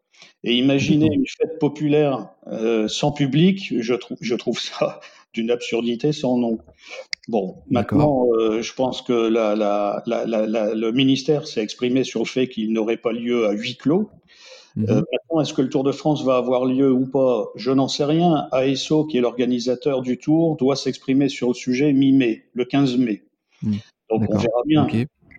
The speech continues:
Speaker 1: Mais moi, moi, ce que je dis, c'est que si la situation sanitaire est la même, si les règles de confinement sont toujours les mêmes,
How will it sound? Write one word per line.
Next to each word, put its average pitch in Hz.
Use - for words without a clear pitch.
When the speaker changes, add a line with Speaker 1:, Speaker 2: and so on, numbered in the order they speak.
Speaker 1:
Mais 113
moi, 131
moi, 143
ce -
que 143
je 135
dis, 160
c'est 127
que 131
si 139
la 135
situation 143
sanitaire 131
est 123
la 120
même, 120
si 120
les 120
règles 143
de 127
confinement 135
sont -
toujours 131
les 123
mêmes, 156